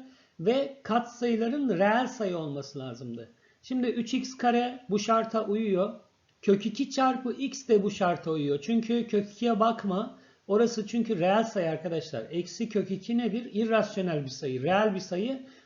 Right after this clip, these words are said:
Onun için bu şarta uyuyor. O zaman burada x'in kuvvetine bakıyorum. X'in kuvvetinde de bir var. Evet. Ondan dolayı sıkıntı yok. Demek ki burada, e, kök iki de sağlıyor, bir de sağlıyor. Herhangi bir sorun yok. Q X de bir polinomdur.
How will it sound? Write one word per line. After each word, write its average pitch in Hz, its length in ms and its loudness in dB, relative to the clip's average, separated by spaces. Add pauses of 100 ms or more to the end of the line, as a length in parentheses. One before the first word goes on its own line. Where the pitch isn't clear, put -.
Onun 220 200 4
için 262 400 -4
bu 226 80 0
şarta 208 400 0
uyuyor. 220 500 0 (460)
O 208 80 0
zaman 254 380 0
burada 254 520 -2 (720)
x'in 226 320 -2
kuvvetine 247 440 0
bakıyorum. 233 380 0
X'in 208 260 -2
kuvvetinde 226 500 0
de 214 140 0
bir 254 140 0
var. 208 300 0
Evet. 202 400 0 (240)
Ondan 208 280 2
dolayı 226 240 4
sıkıntı 233 440 -2
yok. 214 340 0 (280)
Demek 220 260 2
ki 220 140 0
burada, 220 440 2 (280)
e, 165 160 -2
kök 214 240 2
iki 254 200 -4
de 240 100 4
sağlıyor, 185 560 0
bir 233 200 2
de 226 100 4
sağlıyor. 180 520 -2 (140)
Herhangi 214 360 2
bir 185 60 -4
sorun 190 300 -2
yok. 240 320 -2
Q 226 180 0
X 202 220 -2
de 190 120 -2
bir 254 300 -4
polinomdur. 165 720 -2